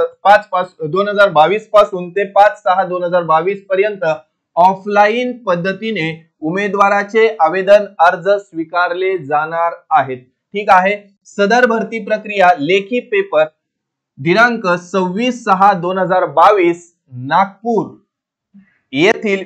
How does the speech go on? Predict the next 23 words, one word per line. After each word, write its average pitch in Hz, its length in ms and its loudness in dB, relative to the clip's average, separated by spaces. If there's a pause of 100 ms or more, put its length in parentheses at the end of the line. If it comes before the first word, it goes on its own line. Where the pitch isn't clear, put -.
विविध 208 400 -2
महाविद्यालयामध्ये 190 1040 0
घेण्यात 165 440 -6 (140)
येणार 165 380 2 (240)
आहेत. 151 240 2
बघा, 170 260 4
जे 208 140 0
एकशे 208 340 -2
पाच 214 380 0
पदांची 202 380 -2
भरती 180 320 -2
आहे 175 240 0
त्या 196 220 -2
संबंधी 190 440 -6
नागपूर 160 440 -2
इथे 196 300 -4 (320)
सर्व 190 320 0
ऑफलाईन 185 720 2
पद्धतीने 180 520 -4
तुमचे 180 320 -8
काय 170 220 0
होणार 165 260 -4
आहेत, 170 320 2